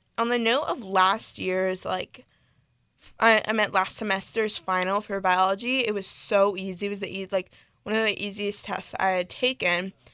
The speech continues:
and that was because, like, um,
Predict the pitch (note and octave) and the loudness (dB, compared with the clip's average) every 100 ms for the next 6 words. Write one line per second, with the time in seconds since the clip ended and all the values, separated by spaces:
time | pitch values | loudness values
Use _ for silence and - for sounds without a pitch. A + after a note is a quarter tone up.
0 | _ _ G3 G#3 G3 G3+ F#3+ G3 G#3+ F#3+ | _ _ 0 2 4 2 -2 -6 -2 0
1 | F#3 F3+ F3 - - _ _ _ _ _ | -2 -6 -8 -14 -20 _ _ _ _ _
2 | - F#3 F3+ F3+ | -6 -4 -2 -6